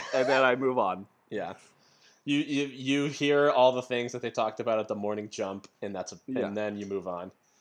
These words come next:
Speaker 2: Yeah.
Speaker 1: Maybe, maybe a, a governor or two came on to talk to the country
Speaker 2: Yeah.
Speaker 1: or the con-, talk to their state.
Speaker 2: One of the governors in my part of the country said something dumb. I have to know about that.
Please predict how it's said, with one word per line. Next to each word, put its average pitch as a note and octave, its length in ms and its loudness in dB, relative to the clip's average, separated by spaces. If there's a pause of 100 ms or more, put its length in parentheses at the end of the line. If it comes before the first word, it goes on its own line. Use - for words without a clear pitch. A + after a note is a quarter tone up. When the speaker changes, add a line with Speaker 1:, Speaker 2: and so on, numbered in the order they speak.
(140)
Speaker 2:
Yeah. A#2+ 100 2
Speaker 1:
Maybe, C#3 380 2 (160)
maybe C3+ 300 2
a, B2+ 160 4
a A#2+ 80 0
governor A#2 460 0
or A2+ 100 -6
two A2+ 260 -6
came A2 260 -4
on G2+ 380 -4
to - 100 -18
talk F#2+ 380 -4
to G2 440 -8 (180)
the G2+ 80 -12
country F#2+ 500 -10 (460)
Speaker 2:
Yeah. C3 160 0
Speaker 1:
or G2+ 80 -2
the G2+ 80 -8
con-, - 280 -8
talk G2 200 -4
to G#2 80 -8
their F#2 120 -8
state. F#2 380 -8 (720)
Speaker 2:
One E3 260 4
of E3 100 0
the D#3+ 80 2
governors D3 500 2
in C3+ 100 2
my B2 160 4
part A#2+ 220 0
of A2+ 40 -2
the A2 60 -4
country A#2 320 -4
said G#2+ 220 -6
something A2+ 340 -6
dumb. G2 440 -4
I G2 80 -8
have G2+ 220 -8
to - 80 -16
know G2 140 -6
about F#2 240 -8
that. F2+ 260 -6